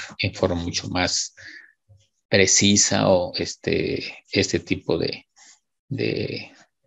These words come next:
del produ-, la, para simular la producción de los cultivos. Este, cabe mencionar que la Cocrop es gratuito y disponible en el portal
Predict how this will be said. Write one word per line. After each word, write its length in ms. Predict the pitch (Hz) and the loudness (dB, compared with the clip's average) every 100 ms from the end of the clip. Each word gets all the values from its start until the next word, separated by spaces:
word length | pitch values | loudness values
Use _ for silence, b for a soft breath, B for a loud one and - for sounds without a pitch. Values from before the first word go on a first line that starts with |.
| _ _ _ _ _ _ | _ _ _ _ _ _
del 920 | 120 117 113 107 104 98 - 104 - | -12 -10 -8 -6 -4 -2 -2 -4 -6
produ-, 280 | - 92 - | 0 0 0
la, 260 | - 87 - | 0 0 -2
para 300 | - 90 85 | -4 -2 -2
simular 600 | - - - 92 90 95 | -4 -6 -2 2 4 2
la 100 | 90 | 2
producción 360 | 98 82 87 | 0 0 -2
de 40 | 82 | -2
los 140 | - | -6
cultivos. 560 | - 92 - 117 - - _ _ b _ _ - _ _ _ _ _ - | -8 -8 -8 -10 -14 -16 _ _ b _ _ -20 _ _ _ _ _ -4
Este, 460 | 127 95 - 90 | 0 0 0 -2
cabe 160 | - 95 | 2 4
mencionar 500 | 95 98 120 147 151 | 6 4 6 6 6
que 80 | 101 | 4
la 100 | - | 4
Cocrop 420 | 85 110 104 - | 2 4 4 4
es 120 | 98 | 0
gratuito 640 | 90 82 127 123 156 160 - | 2 2 2 2 0 -2 -4
y 80 | - | -2
disponible 680 | 92 - 92 101 104 117 - | -2 2 4 6 6 2 -2
en 120 | - | -4
el 120 | 92 92 | -4 0
portal 480 | 80 - 98 - | -2 0 0 0